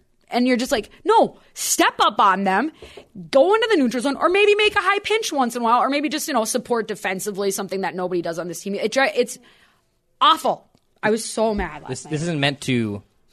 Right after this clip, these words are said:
Speaker 2: harp on Alex Stalock, but how many wins do you think he's had th-, since Thanksgiving? He's made
Speaker 1: Oh,
Speaker 2: twelve
Speaker 1: God.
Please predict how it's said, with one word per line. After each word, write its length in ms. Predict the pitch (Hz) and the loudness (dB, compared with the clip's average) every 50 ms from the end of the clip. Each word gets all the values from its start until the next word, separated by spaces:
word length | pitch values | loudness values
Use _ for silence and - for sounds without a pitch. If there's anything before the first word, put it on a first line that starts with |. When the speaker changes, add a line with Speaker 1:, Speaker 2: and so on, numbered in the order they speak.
| _ _ _ _ _ | _ _ _ _ _
Speaker 2:
harp 280 | - - 160 151 143 - | -4 0 0 0 0 0
on 120 | 135 123 | 0 0
Alex 300 | 117 113 101 95 - - | 0 -2 -2 -4 -6 -8
Stalock, 380 | - 117 107 101 95 87 85 - _ _ _ _ | -6 -4 -4 -4 -4 -6 -8 -10 _ _ _ _
but 100 | - 110 | -12 -10
how 180 | - - 160 190 | -6 -2 -2 0
many 280 | 214 214 196 185 170 | 2 2 0 0 -2
wins 440 | - 104 101 104 123 127 123 117 101 | -4 -6 -4 -2 -2 -2 -2 -4 -6
do 80 | 95 104 | -8 -8
you 100 | 104 98 | -8 -8
think 200 | - 117 107 - | -8 -10 -10 -10
he's 160 | - 104 - | -10 -10 -8
had 260 | - 101 92 92 - | -6 -6 -6 -6 -8
th-, 120 | - 104 - | -12 -14 -14
since 200 | - 104 95 - | -12 -12 -12 -14
Thanksgiving? 460 | - 92 87 - - - 82 82 82 _ _ _ _ _ _ _ _ | -14 -14 -14 -16 -16 -18 -18 -18 -18 _ _ _ _ _ _ _ _
He's 140 | - 123 113 | -8 -6 -2
made 200 | 127 123 110 - | 0 0 0 0
Speaker 1:
Oh, 20 | - | 0
Speaker 2:
twelve 220 | 196 117 120 131 | 0 0 0 0
Speaker 1:
God. 80 | 147 | 0